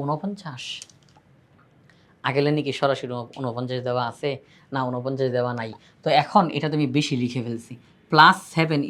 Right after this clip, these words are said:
স্কয়ার আগের লাইনে ছিল না। তো একটা কাজ করি, মাইনাস সেভেন স্কয়ার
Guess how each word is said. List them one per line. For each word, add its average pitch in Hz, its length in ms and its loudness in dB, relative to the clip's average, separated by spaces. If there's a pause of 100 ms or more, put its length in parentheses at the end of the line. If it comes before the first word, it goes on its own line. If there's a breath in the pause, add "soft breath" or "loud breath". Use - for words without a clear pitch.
(100)
স্কয়ার 120 340 -2 (180)
আগের 135 240 0
লাইনে 135 200 0 (100)
ছিল 117 140 -6 (140)
না। 117 40 -12 (260 soft breath)
তো - 120 -20
একটা 156 100 2 (100)
কাজ 123 140 4 (140)
করি, 127 160 0 (420 soft breath)
মাইনাস 170 400 6 (120)
সেভেন 151 220 4 (120)
স্কয়ার 127 220 0